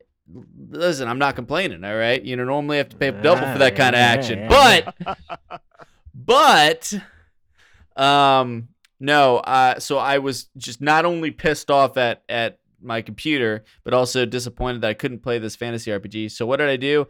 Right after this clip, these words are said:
Speaker 1: I looked at my shelf of old PlayStation games, and instead of picking up Witcher three, which I haven't actually played, I picked up Dragon Age Inquisition, which I have played, but is significantly, uh,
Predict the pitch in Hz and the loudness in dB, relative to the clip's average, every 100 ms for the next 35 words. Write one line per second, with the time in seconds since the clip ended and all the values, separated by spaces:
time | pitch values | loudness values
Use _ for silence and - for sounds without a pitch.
0 | _ _ - 110 117 135 143 131 131 123 | _ _ -6 -2 0 -2 -2 -2 0 0
1 | 120 - 143 143 131 110 135 143 139 113 | -2 -4 -2 -2 -4 -4 -2 0 0 -4
2 | - 139 147 - 127 120 117 123 131 160 | -8 -6 -4 -4 -6 -6 -6 -4 -4 -6
3 | 135 120 110 - 170 170 165 165 - 151 | -8 -8 -8 -4 -2 -2 -2 -4 -4 -6
4 | 135 151 - 127 135 147 160 117 107 - | -4 -6 -6 -10 -4 -4 -2 -4 -6 -12
5 | _ _ 113 113 123 147 156 127 117 113 | _ _ -8 -6 0 0 0 -2 -6 -6
6 | - 101 - 104 98 107 117 _ - - | -10 -12 -8 -6 -4 -6 -10 _ -14 -4
7 | 117 - 147 - 135 135 - 131 160 151 | -2 -2 -2 2 0 0 -8 0 2 4
8 | 151 147 151 131 143 131 185 - 127 117 | 2 0 0 -6 -6 -2 0 0 -4 -6
9 | - _ - 190 190 202 190 202 220 233 | -12 _ -2 -2 2 2 2 2 0 -2
10 | 226 170 151 143 131 _ - 151 147 151 | -2 -2 0 0 -6 _ -4 -4 -4 -2
11 | 180 175 170 175 139 160 151 143 135 - | -2 -2 -4 -4 -4 -2 0 -2 -4 -12
12 | _ 123 127 120 117 117 | _ 0 2 2 2 0